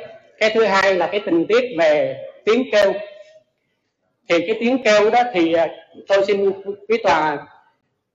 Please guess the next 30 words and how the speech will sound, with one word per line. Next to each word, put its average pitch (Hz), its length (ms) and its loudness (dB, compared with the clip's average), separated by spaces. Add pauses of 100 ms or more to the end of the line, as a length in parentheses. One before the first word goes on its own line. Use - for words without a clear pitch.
(500)
tôi 190 140 0
xin 202 160 -2
muốn 220 160 2
nói 220 200 4
như 214 80 4
thế 208 120 0
này 170 200 0
là 156 100 -2
cái 208 200 -2
thời 165 220 2
điểm 156 280 0
mà 185 120 -4
hai 180 180 2
lẻ 180 160 0
bảy, 165 200 0
hai 196 160 -2
lẻ 165 140 0
tám 262 400 -2
thì 220 60 -8
cái 170 140 -8
khu 196 140 2
vực - 160 -2
đó 208 160 2
là 185 80 -2
khu 180 160 -4
vực 160 120 -4 (140)
phức 262 100 0 (100)
tạp, 151 320 -4
đường 160 220 2
xá 233 340 0